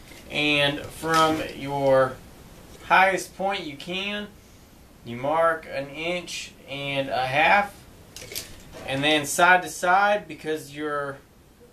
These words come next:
uh, two-by-four is three and a half inches, you'll mark one and three quarters of an inch, so it's centered up.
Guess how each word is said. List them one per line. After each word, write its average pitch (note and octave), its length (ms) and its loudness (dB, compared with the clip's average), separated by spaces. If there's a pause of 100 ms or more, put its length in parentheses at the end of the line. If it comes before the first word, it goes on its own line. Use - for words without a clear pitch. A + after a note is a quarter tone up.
(200)
uh, B2+ 360 -6
two-by-four F3+ 640 -2
is - 200 -12 (200)
three F#3 160 -10
and F3 80 -8
a E3 40 -10
half E3 240 -4
inches, F#3+ 540 -10 (720)
you'll C3 140 -10
mark D#3 460 -2
one D#3+ 580 -6
and D#3 120 -10
three E3 260 -12
quarters D#3 420 -8
of C3 80 -12
an C3 100 -14
inch, F#3+ 540 -6 (1300)
so C#3 180 -4
it's C3 580 0
centered D3 440 -4
up. F#3+ 440 4